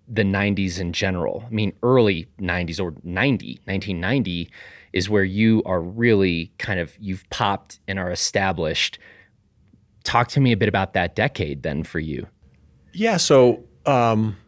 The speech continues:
Speaker 2: the, the World Cup started in ninety-one, and, you know, I remember Ned's prophetic words, "Careful, guys, the Euros are coming."
Speaker 1: Yeah.
Speaker 2: And, you know, sure enough,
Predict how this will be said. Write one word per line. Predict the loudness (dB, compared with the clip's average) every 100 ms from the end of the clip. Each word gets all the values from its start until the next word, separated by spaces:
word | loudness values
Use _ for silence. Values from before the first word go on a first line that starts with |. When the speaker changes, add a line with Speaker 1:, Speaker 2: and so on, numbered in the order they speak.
| _
Speaker 2:
the, | -2
the | 0
World | 2 4 4
Cup | 0
started | 4 4 4
in | 4
ninety-one, | 2 2 2 2 0 0 -8 _ _ -4
and, | -2 0 0 -2 -4
you | -4
know, | -2
I |
remember | 2 2 2
Ned's | 2 2 0
prophetic | -4 0 0 2
words, | 2 4 2 -4 -14 _ _ _ -20 -18 -20 _
"Careful, | 2 2 2
guys, | 2 4 2
the | 2 2
Euros | 4 4
are | 2
coming." | 0 2 2 -2 -6 _ -14
Speaker 1:
Yeah. | -4 0 2
Speaker 2:
And, | 2 2 2 0 -4 -6 -4
you | -4
know, | -2
sure | -2 2 4
enough, | 4 4 2 -2